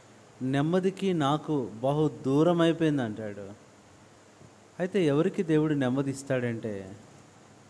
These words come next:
తనను ప్రేమించేవారు నెమ్మదిగా ఉంటారు. వారికి ఏ దిగులు ఉండదు, వారికి ఏ బెదురు ఉండదు, ఏ భయం ఉండదు, ఏ కలవరం ఉండదు. ఈ రోజున దేవుని ప్రేమిస్తున్న ప్రియ సహోదరి,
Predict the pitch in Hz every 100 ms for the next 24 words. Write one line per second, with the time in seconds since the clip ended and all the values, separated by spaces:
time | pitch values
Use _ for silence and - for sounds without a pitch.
0 | 135 135 127 123 135 147 147 147 147 127
1 | 123 117 110 120 117 123 131 139 135 135
2 | 120 107 107 101 95 - - - - -
3 | - - - - 143 156 156 165 143 139
4 | 170 156 127 104 104 101 131 143 156 160
5 | 123 131 147 156 147 123 110 127 143 123
6 | 123 147 160 147 107 101 90 - - -
7 | - - - - - 165 165 143 151 170
8 | 185 180 175 160 120 104 101 - - -
9 | - 151 160 160 156 139 147 147 143 131
10 | 131 127 - 123 120 113 117 - - -
11 | - - - - 131 135 127 123 123 117
12 | 120 113